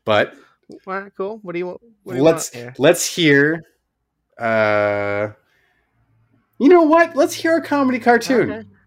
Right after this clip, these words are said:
Speaker 1: I wanna hear your neck of the woods. Let's, let's
Speaker 2: I
Speaker 1: go
Speaker 2: think
Speaker 1: for
Speaker 2: you
Speaker 1: it.
Speaker 2: get this.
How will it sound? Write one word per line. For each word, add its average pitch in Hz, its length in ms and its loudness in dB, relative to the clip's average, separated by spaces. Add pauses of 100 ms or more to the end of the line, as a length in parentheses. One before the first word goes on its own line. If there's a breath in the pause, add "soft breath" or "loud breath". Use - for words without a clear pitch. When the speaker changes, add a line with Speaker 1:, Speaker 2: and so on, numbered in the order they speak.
Speaker 1:
I 208 80 0
wanna 226 200 2
hear 220 200 0
your 196 240 2
neck 180 160 0
of 156 80 -4
the 160 60 2
woods. 151 400 -2
Let's, 156 320 -4
let's 160 160 -4
Speaker 2:
I - 20 -8
Speaker 1:
go 151 80 2
Speaker 2:
think 107 140 -2
Speaker 1:
for 87 60 -2
Speaker 2:
you 80 40 -10
Speaker 1:
it. 127 60 -20
Speaker 2:
get 120 220 -10
this. - 340 -16